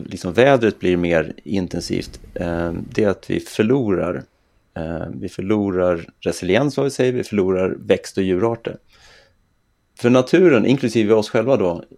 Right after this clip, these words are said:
givetvis, vi måste ju anpassa oss till de här nya förutsättningarna. Och förändringarna går så snabbt, så naturen kommer inte hinna med att anpassa sig.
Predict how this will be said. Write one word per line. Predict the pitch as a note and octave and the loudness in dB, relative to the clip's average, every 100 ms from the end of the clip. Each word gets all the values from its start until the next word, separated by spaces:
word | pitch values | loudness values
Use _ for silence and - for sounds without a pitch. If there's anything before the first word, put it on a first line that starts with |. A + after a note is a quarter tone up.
| - | -10
givetvis, | G2+ F2+ - E2+ | -8 -6 -8 -4
vi | A2 | 0
måste | B2+ C3 | 2 2
ju | C3+ | 2
anpassa | A2 - E3+ - A2+ | 2 0 0 0 -2
oss | - | -2
till | G2 | -4
de | F2 | -2
här | E2+ F2 | -2 -2
nya | F2+ F2+ E2+ | 0 -2 0
förutsättningarna. | G2 F2+ C3+ B2+ A#2+ G2 - _ _ | -2 -2 -4 -4 -6 -6 -10 _ _
Och | A2+ | -6
förändringarna | - D3 E3 D#3 A#2+ | 0 2 4 2 0
går | G2+ | -2
så | - G2+ | -4 -6
snabbt, | - - - - - - - _ - | -6 -2 -2 -4 -18 -20 -20 _ -10
så | - | -4
naturen | A2+ A2 C3 B2+ | -4 0 0 0
kommer | B2 A#2+ A#2+ | 0 0 0
inte | A2+ A#2 G#2+ | 0 -2 -2
hinna | G#2+ G#2+ A2 | -2 0 0
med | F3 C3+ F2 | -2 -2 -4
att | - | -4
anpassa | G#2 G#2 - - | -4 -4 -8 -10
sig. | - | -12